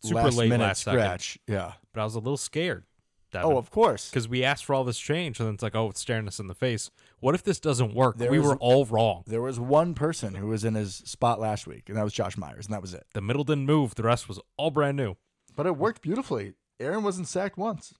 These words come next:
Speaker 1: No, I think he had one hurry, like, one pressure on him.
Speaker 2: Insane. Zach Tom, game ball to you, sir.
Speaker 1: Great game. Great game.
Speaker 2: So at least that's a nice little, you know, plus going forward, especially with next week we have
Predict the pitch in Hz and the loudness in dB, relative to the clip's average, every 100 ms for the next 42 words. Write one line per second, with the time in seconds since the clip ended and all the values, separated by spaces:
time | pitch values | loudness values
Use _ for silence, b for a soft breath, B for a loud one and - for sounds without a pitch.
0 | _ - 131 143 95 139 117 123 92 104 | _ -6 -2 -2 -2 -6 0 0 0 -2
1 | 95 110 107 107 101 123 147 - 101 101 | -2 -2 -2 0 0 0 -6 -10 -8 -6
2 | 104 117 101 131 123 139 160 _ _ _ | -4 -4 -4 -2 -4 -4 -10 _ _ _
3 | _ _ 123 110 - 127 104 95 120 123 | _ _ -6 -4 -2 -2 -2 -4 -2 -2
4 | - 131 123 151 120 131 165 147 135 123 | -2 -4 -4 -4 -8 -6 -2 2 2 0
5 | 107 120 135 - 60 - _ _ _ _ | -4 -4 -6 -8 -14 -20 _ _ _ _
6 | - 113 - 92 92 _ - 127 120 95 | -2 -2 -2 -10 -12 _ -6 -6 -4 -10
7 | - _ _ _ _ _ _ _ 165 262 | -10 _ _ _ _ _ _ _ -8 -6
8 | 226 170 190 175 143 139 - 135 127 123 | -2 0 0 2 2 2 0 2 2 2
9 | 123 98 - 135 - 117 107 101 180 139 | -2 -4 0 0 0 -2 -2 -2 0 0
10 | 113 - 131 120 120 113 117 147 160 117 | -2 -2 -2 0 -4 -6 -6 -6 -6 -6
11 | 113 110 - 104 101 101 101 92 90 | -6 -6 -10 -10 -8 -6 -6 -8 -14